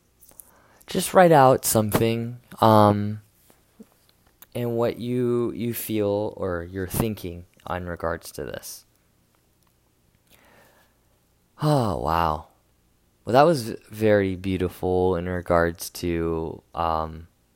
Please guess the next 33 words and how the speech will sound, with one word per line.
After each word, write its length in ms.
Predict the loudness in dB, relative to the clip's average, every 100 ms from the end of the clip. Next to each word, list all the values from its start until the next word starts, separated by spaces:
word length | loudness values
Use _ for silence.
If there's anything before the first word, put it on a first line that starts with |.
| _ _ _ _ _ _ _ _ _ _ _ _ -10
this 220 | -4 -2
self-dialogue 840 | 2 2 2 2 4 4 2 2
and 140 | -2 -8
this 160 | -10
Gemini 400 | -8 -6 -4 -4
energy. 460 | -6 -8 -10 -8 -4
I, 140 | -4 -4
I 60 |
really, 560 | -8 -8 -8 -4 -2 -4
really 260 | -4 -6
liked 300 | -6 -8 -10
this 180 | -12 -12
episode. 480 | -12 -12 -12 -8 -8 -6 -2
<laughs> 540 | -2 -2 -8 -10 -14 -18 -20 -20 -20 -20 -20 -20 -20 -20 -20 -8
And 140 | -2
it 60 | -2
was 120 | 2
helpful 340 | 2 2 -2
for 180 | -2 -4
me, 160 | -2 -2
at 120 | -2
least. 440 | -8 -12 -14 -16 _
So, 440 | -6 0 2 0 -4 _ _ -20 -20 -20 -16 -4
um, 640 | -2 0 -2 -6 -12 -16 _
and 120 | -10
that's 340 | -6 -6 -8 -10
where 160 | -8 -4
we're 160 | -2 0
at, 460 | 0 0 -4 -8 -10
is 440 | -8 -6 -6 -10
the 180 | -10 -8
self-love, 600 | -4 -6 -6 -6 -6 -4
right? 260 | -4 -4